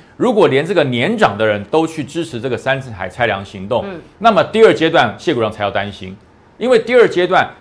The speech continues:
Speaker 1: 年轻人会把网络的力量化为实际的力量，第一阶段都是老人家。
Speaker 2: 嗯，嗯。
Speaker 1: 所以谢国良有没有搞清楚，现在是老人家对于你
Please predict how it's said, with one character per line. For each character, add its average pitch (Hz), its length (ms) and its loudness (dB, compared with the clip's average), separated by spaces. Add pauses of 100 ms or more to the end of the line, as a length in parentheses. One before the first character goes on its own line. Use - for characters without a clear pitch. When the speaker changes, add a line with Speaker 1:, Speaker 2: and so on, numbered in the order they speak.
Speaker 1:
年 151 220 0
轻 208 140 -4
人 147 120 -2
会 165 100 -2
把 131 140 2
网 113 300 0
络 175 120 -2
的 143 60 2
力 135 120 -2
量 117 140 2
化 120 220 -4
为 98 100 -6
实 - 180 -16
际 98 80 -10
的 101 60 -2
力 95 140 -6
量， 95 200 -10
第 254 120 -6
一 - 20 -4
阶 247 60 -6
段 247 100 -2
都 247 80 -8
是 247 80 -8
老 139 160 0
人 139 140 -4
家。 175 220 2
Speaker 2:
嗯， 277 280 -2
嗯。 190 260 -8 (200)
Speaker 1:
所 254 160 -2
以 202 100 -2 (100)
谢 - 180 -2
国 214 100 4
良 202 100 4
有 190 80 0
没 220 60 -2
有 214 40 -2
搞 120 180 0
清 185 220 -6
楚， 110 180 -10 (400)
现 233 240 -2
在 196 140 0
是 185 140 -2
老 117 240 2
人 127 180 0
家 175 180 2
对 175 240 0
于 151 60 0
你 113 140 -4